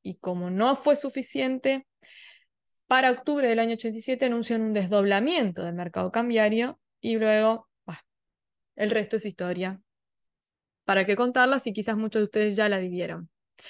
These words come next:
Entonces, ustedes me van a poder responder a mí esa pregunta, si sirven o no sirven las políticas de congelamiento de precios. Las políticas de congelamiento de precios tienden a fomentar la deman-,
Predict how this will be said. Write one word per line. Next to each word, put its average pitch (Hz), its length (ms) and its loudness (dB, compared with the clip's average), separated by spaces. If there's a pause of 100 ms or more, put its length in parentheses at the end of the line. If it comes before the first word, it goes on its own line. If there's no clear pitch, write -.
(180)
Entonces, 254 240 0
ustedes 392 220 2
me 339 140 6
van 320 160 8
a 285 100 2
poder 262 200 8
responder 226 420 2
a 214 80 2
mí 214 180 0
esa 185 240 -6
pregunta, 175 400 -6
si 233 180 0
sirven 285 480 4
o 226 60 4
no 214 100 2
sirven 208 380 0
las 185 120 -4
políticas 185 440 -4
de 180 80 0
congelamiento 175 640 -4
de 170 80 -2
precios. - 460 -6 (1600)
Las 233 160 2
políticas 311 400 2
de 240 120 4
congelamiento 220 600 2
de 226 60 2
precios 233 420 -2
tienden 226 300 -2
a 202 100 -2
fomentar 202 760 0
la 220 140 2
deman-, 175 480 -2